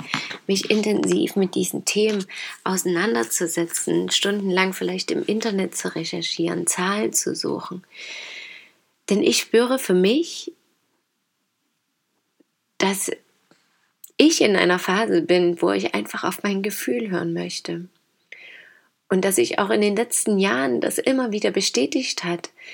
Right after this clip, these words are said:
dass das passend für mich war und auch im großen Ganzen gesehen, so wie ich das erblicken kann, passend war.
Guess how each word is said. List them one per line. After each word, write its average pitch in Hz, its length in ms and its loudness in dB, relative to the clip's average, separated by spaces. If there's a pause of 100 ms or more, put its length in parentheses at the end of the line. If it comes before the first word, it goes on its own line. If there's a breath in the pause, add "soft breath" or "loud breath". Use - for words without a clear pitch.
(180 loud breath)
dass - 180 -2
das 202 140 -2
passend 262 440 0
für - 160 -2
mich 190 380 0
war 170 340 0
und 170 240 -2 (840 loud breath)
auch 185 120 2
im 180 140 2
großen 196 420 2
Ganzen 208 460 0
gesehen, 170 580 0 (1300)
so 147 340 -2 (100)
wie 165 140 2
ich 175 260 4
das 180 240 -2
erblicken 196 520 -2
kann, 175 400 -4
passend - 480 -2
war. 151 220 -4